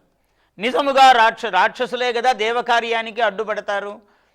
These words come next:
మామూలుగా పూజ చేసేటప్పుడు కూడా ఉస్-, "ఉత్తిష్టంతు భూత పిశాచాః", భూత పిశాచములన్నీ లేచుగాక, "ఉత్తిష్టంతు భూత పిశాచాః, ఏతే భూమిభారకాః,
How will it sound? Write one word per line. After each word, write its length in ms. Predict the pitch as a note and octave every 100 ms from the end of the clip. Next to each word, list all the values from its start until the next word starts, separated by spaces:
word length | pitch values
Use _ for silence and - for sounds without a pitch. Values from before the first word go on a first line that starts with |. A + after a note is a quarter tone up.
| _
మామూలుగా 500 | - F#3 A3+ A3+ A3+
పూజ 260 | G#3+ G#3 G#3
చేసేటప్పుడు 720 | A3 A3 G#3 G#3 G3+ G3+ G#3
కూడా 300 | G3 G#3 B3+ B3 - _
ఉస్-, 320 | A3+ A3+ -
"ఉత్తిష్టంతు 720 | G3 G3+ - G#3 - G#3+ G#3+
భూత 300 | A3 E3+ G3+
పిశాచాః", 1160 | A#3 G3 F3 G#3 G#3 A#3 A3+ A3+ A3+ A3+ G3 A3 - _ _ _ _
భూత 220 | C#3+ C4+
పిశాచములన్నీ 1000 | C#4 A#3+ A3 B3+ A#3+ A#3+ A#3 A#3 A3+ C4+ C4+
లేచుగాక, 680 | G#3+ A3+ A#3+ A3+ G#3 F#3
"ఉత్తిష్టంతు 920 | G#3 G3 F#3 G#3 - A#3+ - G#3+ G#3
భూత 360 | G#3+ E3+ A#3 B3+
పిశాచాః, 920 | A3+ A#3 G#3+ G3+ G3 F#3 G3 F3 C3 - - _ -
ఏతే 600 | F3+ C4 C4 A3+ C4 C#4+
భూమిభారకాః, 1400 | F3 F#3+ C4 C4+ G3+ A#3+ A#3 A3+ G#3+ G3+ F#3 G3 C#3